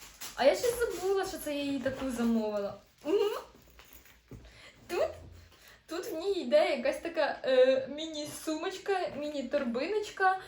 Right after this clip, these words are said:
яка з ниткою. Ну, з-, тут нитка. Тут ви бачите нитку? Ну, коротше, ось така виходить сумочка. Ну, звісно ж, вона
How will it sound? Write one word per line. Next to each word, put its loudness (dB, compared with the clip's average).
яка 0
з -8
ниткою. 0
Ну, -14
з-, -16
тут -16
нитка. -6
Тут -16
ви -8
бачите -10
нитку? -12
Ну, -6
коротше, -2
ось 2
така -2
виходить -4
сумочка. -6
Ну, -4
звісно -6
ж, -10
вона -4